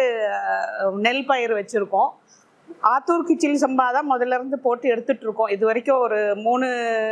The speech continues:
நாலு போகம் எடுத்தோம். அப்புறம் இந்த வருஷம் ஆத்தூர் கிச்சிலி சம்பா நெல்லு நாத்து விட்டப்ப மழையில வாஷ் அவுட் ஆயிருச்சு. அக்கு-, அது கூடவே பக்கத்துல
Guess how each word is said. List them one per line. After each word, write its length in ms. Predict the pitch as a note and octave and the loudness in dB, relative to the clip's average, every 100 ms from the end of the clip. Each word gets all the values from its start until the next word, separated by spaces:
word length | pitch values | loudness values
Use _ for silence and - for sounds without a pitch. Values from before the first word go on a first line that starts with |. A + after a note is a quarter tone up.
| G#3+ G#3 G3+ G3+ - _ _ - | -2 -2 -6 -10 -20 _ _ -2
நாலு 680 | G#3+ A3+ B3 A#3 A3+ A3 G#3 | 0 2 0 0 0 -2 0
போகம் 340 | A#3 B3 A#3 | 2 2 0
எடுத்தோம். 420 | G3+ F#3 F#3+ G#3 - _ _ _ - - - - | -2 -2 -2 -2 -4 _ _ _ -20 -20 -14 0
அப்புறம் 380 | A#3 A#3 C#4 | 0 4 2
இந்த 420 | C#4 C4+ D4+ F#4+ F#4+ | 2 4 4 4 2
வருஷம் 360 | D#4 E4+ G4 | 0 0 2
ஆத்தூர் 380 | C#4+ C4+ D4 D#4+ | 2 2 0 -2
கிச்சிலி 280 | D4+ C4+ D4 | -2 -4 -2
சம்பா 280 | C#4+ C4+ C#4 | 0 -2 -4
நெல்லு 380 | C4+ C4 D4+ D#4 C4 B3+ _ _ _ _ | -2 0 2 4 2 0 _ _ _ _
நாத்து 420 | A3 A3+ B3+ C#4 | 0 0 0 0
விட்டப்ப 480 | D4+ B3+ B3+ - C#4 B3 A3+ | -2 0 -2 -2 -2 -2 -2
மழையில 400 | A3+ C4 C4+ C4 B3 G#3 - _ _ | -2 -2 0 0 0 -4 -8 _ _
வாஷ் 300 | A#3 G#3+ A#3 | -4 -2 0
அவுட் 140 | B3 A#3+ | -2 0
ஆயிருச்சு. 540 | G3 F#3+ F#3 - C#4+ - - | -2 -4 -6 -6 -6 -6 -4
அக்கு-, 280 | - A3+ - | -2 -2 0
அது 180 | C4 C4 | 0 2
கூடவே 400 | C#4 E4+ F#4+ E4 | 0 2 2 0
பக்கத்துல 360 | C4+ D#4 E4+ | 0 0 0